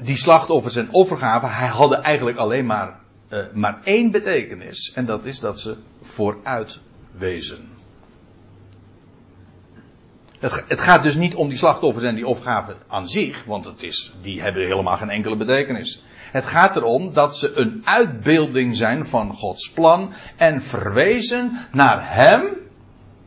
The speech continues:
ja, die God zelf heeft bereid en Hem een lichaam heeft,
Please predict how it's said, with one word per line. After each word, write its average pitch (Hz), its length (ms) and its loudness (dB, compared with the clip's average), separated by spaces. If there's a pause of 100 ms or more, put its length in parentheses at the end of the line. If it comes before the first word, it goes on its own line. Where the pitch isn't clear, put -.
(1700)
ja, 180 260 6
die 160 220 -2
God 165 280 -2
zelf 247 380 2
heeft 190 500 0
bereid 156 920 2
en 170 160 -2
Hem 175 320 -2
een 165 260 -2
lichaam 160 480 2
heeft, 113 680 0